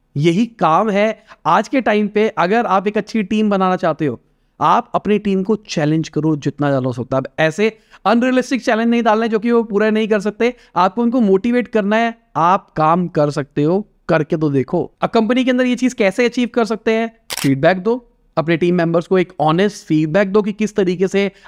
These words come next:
आपको काम करना चाहिए। अपनी टीम के जो स्टैंडर्ड्स हैं उनको बहुत ज्यादा हाई कर दो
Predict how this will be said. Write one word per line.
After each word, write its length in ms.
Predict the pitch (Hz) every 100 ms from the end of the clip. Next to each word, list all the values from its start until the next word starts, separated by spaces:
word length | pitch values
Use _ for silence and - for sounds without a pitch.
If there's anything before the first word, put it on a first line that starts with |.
| -
आपको 300 | 160 165 196
काम 260 | 190 160 165
करना 320 | 139 131 180
चाहिए। 320 | 220 214 233 - _ -
अपनी 260 | - 254
टीम 280 | 240 247 247
के 100 | 247
जो 100 | 240
स्टैंडर्ड्स 480 | - 175 196 208 214
हैं 60 |
उनको 180 | 196 190
बहुत 260 | 156 160 180
ज्यादा 180 | 196 170
हाई 220 | 175 214
कर 160 | 226
दो 160 | 208